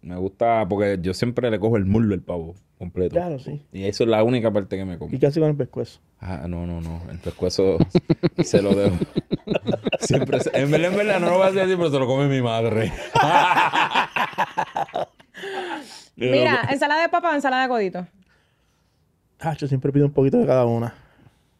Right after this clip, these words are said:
Speaker 3: ¿Ensalada de papa o de codito?
Speaker 1: De papa.
Speaker 3: ¿De papa? ¿Por qué?
Speaker 1: Porque me gusta la papa, me gusta la mayonesa.
Speaker 3: ¿Ensalada de papa con manzana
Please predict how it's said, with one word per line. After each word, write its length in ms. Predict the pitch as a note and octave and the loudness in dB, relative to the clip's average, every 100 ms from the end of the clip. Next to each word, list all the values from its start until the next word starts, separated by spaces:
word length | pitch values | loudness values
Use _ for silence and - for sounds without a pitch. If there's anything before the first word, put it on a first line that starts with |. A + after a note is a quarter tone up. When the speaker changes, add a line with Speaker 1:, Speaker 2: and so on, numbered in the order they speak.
| _ _ - | _ _ -4
Speaker 3:
¿Ensalada 340 | B3 B3+ C4 | 0 0 0
de 60 | C4+ | 0
papa 180 | C4+ | 2
o 20 | B3+ | 2
de 80 | |
codito? 240 | A3+ A3 F3+ | 2 2 2
Speaker 1:
De 40 | |
papa. 400 | F#3 E3+ - - - _ | -2 -6 -8 -14 -18 _
Speaker 3:
¿De 160 | - G#3 | -4 0
papa? 280 | - F3+ F#3+ | 0 0 -2
¿Por 140 | D4 | -6
qué? 140 | G3+ F3 _ _ _ _ _ | -8 -16 _ _ _ _ _
Speaker 1:
Porque 160 | G2+ A2 | -8 -6
me 100 | A2+ | -8
gusta 200 | A#2+ C#3+ | -6 -6
la 100 | D3+ | -2
papa, 340 | A#2+ B2+ D3+ | -2 -4 -6
me 120 | G#3+ | -8
gusta 200 | B2 - | -6 -4
la 80 | A2+ | -4
mayonesa. 520 | A#2 A2+ G#2+ B2+ C3 C#3 - _ _ - | -4 -6 -8 -10 -16 -18 -20 _ _ -6
Speaker 3:
¿Ensalada 460 | A3 B3 A#3+ B3+ | -4 0 0 4
de 120 | C4+ B3 | 2 2
papa 380 | A3+ G#3 F#3 _ - | 0 0 -4 _ -2
con 160 | C#4 | 2
manzana 500 | C4+ B3 D4 C#4 B3+ | 4 2 0 -2 -4